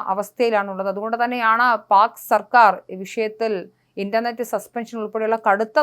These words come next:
നടപടികളിലേക്ക് കടന്നത് എന്നാണ് മനസ്സിലാക്കുന്നത്. ലബേക്ക് ഇയ അഖ്സ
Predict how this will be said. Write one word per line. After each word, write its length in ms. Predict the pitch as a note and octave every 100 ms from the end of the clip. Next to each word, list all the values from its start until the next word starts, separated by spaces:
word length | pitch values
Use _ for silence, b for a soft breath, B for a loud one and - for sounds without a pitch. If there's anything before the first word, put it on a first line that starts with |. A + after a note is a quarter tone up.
| B3+
നടപടികളിലേക്ക് 720 | G#3 G#3 G#3 G#3 G#3+ G#3 G3+ G3+
കടന്നത് 380 | F3+ F#3+ G#3+ A3 G3+
എന്നാണ് 340 | G3 F#3 F3 E3
മനസ്സിലാക്കുന്നത്. 800 | F3 F3+ - F#3+ F#3 G3 F#3+ D4+ - _ _ _ -
ലബേക്ക് 380 | A3 B3 D4+ D4 C#4+
ഇയ 100 | C#4+
അഖ്സ 500 | C#4+ B3+ B3 A3